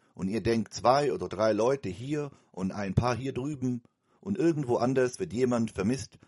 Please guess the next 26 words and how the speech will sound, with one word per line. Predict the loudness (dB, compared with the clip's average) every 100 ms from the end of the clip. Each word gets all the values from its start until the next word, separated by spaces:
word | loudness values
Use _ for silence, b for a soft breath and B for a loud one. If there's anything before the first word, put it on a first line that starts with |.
| b
weil | 0 2 4
er | 0
von | -2
zu | -4 -2
Hause | 0 0
weggelaufen | -2 -2 -4 -4 -8 -10
ist. | -14 -18 _ b b b b b
Wir | 0
sollten | 4 4 2 -2
vorsichtig | 0 0 -2 -6 -12 -10
sein. | -10 -10 -12
Vielleicht | -6 -4 -2 -4 -6 -12
sind | -4 -2 -2
sie | -8
schon | -6 -2
weg. | -2 -4 -14 _ b b -8
Man | -6 -2
wartet | 0 0 -2
auf | -2 -2
eine | -2 -2
Entrückung | -2 -4 -6 -6 -10 _ _ -12
und | -8
das | -8 -8
ist | -12 -4
schon | -2 -2
vorbei. | -4 -6 -6 -10 -14